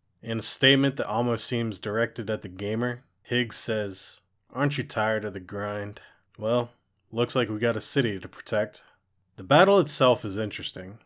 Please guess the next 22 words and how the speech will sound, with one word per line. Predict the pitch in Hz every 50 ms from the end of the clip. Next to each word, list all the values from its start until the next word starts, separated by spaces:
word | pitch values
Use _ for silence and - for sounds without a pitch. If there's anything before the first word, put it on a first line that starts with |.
| _ _ _
There | - 101
are | 107 113
buildings | 98 107 135 147 165 170 190 185 175 147
and | 127 110 113
old | 120 127 127 117 -
cars | - 123 123 113 104 95 90 95
I | 101
can | 98 - 104
use | 104 104 104 92 98
to | 98
jump | 92 - 127 117 113 98 -
on | 90 87 85 87 - - _ _ _ _ _ _
and | 107 104 101
get | 113 110
out | 107 110
of | 107 95
the | 98 95
muck | 95 113 131 117 92 - -
that | - 92 -
slows | - - 110 107 101 90
me | 98 95
down. | 87 - 107 104 95 90 85 87